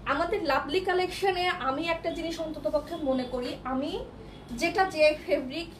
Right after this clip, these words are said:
যেটাতে যেরকম কিছু বোঝা যাবে, সেটা কিন্তু আমি উল্লেখ করে দেই। এগুলোতে নিচের dress বোঝা যাবে না, আমাদের soft জর্জেটের নিচের dress কিন্তু বোঝা যায় কতটুকু, সেটা আমি উল্লেখ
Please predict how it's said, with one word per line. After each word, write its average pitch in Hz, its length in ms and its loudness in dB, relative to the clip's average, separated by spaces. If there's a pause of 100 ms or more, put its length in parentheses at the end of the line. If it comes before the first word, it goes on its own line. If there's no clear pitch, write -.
(140)
যেটাতে 294 440 2
যেরকম 302 460 4 (100)
কিছু 311 280 -6
বোঝা 269 320 2
যাবে, 277 340 2
সেটা 277 240 -4
কিন্তু 277 240 -4
আমি 302 160 -4
উল্লেখ 277 360 4
করে 190 180 -2
দেই। 165 200 -8 (480)
এগুলোতে 349 380 2
নিচের 349 320 -2
dress 311 200 4
বোঝা 302 240 4
যাবে 277 240 0
না, 254 240 -2 (340)
আমাদের 294 300 2
soft 302 440 2
জর্জেটের 330 420 2
নিচের 311 320 -6
dress 311 240 0
কিন্তু 320 180 -8
বোঝা 277 320 2
যায় 277 180 4
কতটুকু, 269 400 -2
সেটা 330 380 0
আমি 320 160 0
উল্লেখ 277 280 0